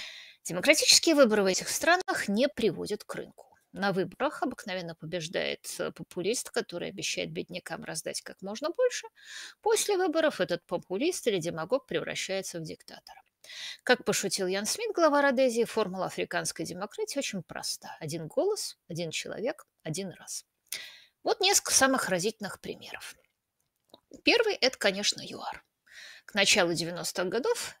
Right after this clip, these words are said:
юар была страной первого мира, разумеется, для белых, потому что, да, в ней был апартеид, но на неё приходилось сорок процентов В В П всех африканских стран южнее Сахары. Ну вот в девяносто четвёртом году в стране был отменён апартеид,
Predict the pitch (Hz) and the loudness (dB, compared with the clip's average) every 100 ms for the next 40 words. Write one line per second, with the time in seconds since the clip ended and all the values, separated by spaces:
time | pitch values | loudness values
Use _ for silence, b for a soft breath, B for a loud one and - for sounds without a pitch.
0 | - 156 180 190 240 240 190 - - 175 | -6 4 8 8 6 2 2 2 2 -2
1 | 156 175 214 - 170 151 151 165 254 285 | -2 -4 -6 -8 -8 -6 -8 -2 2 0
2 | - 196 175 160 165 156 - 170 202 - | 0 -4 -2 -2 -4 -6 -4 -4 -4 -6
3 | 156 - - - - - - - - - | -2 0 -2 -4 -10 -12 -10 -10 -8 -2
4 | 208 285 214 165 180 165 - - - - | 4 4 4 -4 -4 -6 -6 -12 -8 -4
5 | 262 - B B B B 190 208 226 - | -4 -4 B B B B 4 8 8 6
6 | 160 170 170 165 - - - - 170 151 | 0 -8 -6 -6 -6 -8 -4 -4 -4 -6
7 | - - - 254 330 - - 254 - - | -2 2 4 4 4 0 -4 -2 2 0
8 | 165 156 - 170 160 170 247 247 - - | 0 -6 -12 -6 -4 -2 -2 -2 -2 0
9 | - 170 - - - - 147 151 - - | 4 2 0 -8 -8 -8 -6 -6 -8 -8
10 | - 262 349 240 170 165 208 - - - | -4 -2 0 -2 -4 -6 -6 -6 -8 -12
11 | - - _ _ - B B B B B | -20 -20 _ _ -12 B B B B B
12 | 359 466 - - 226 254 247 - 196 - | 4 6 6 6 6 6 4 2 2 2
13 | 202 190 - 170 156 170 165 - 185 185 | 4 2 0 -6 -2 -2 0 0 0 -2
14 | 175 156 170 165 - 170 165 160 156 - | -2 -2 -2 -2 -4 -6 -6 -6 -8 -8
15 | 170 - 254 480 | -8 0 2 2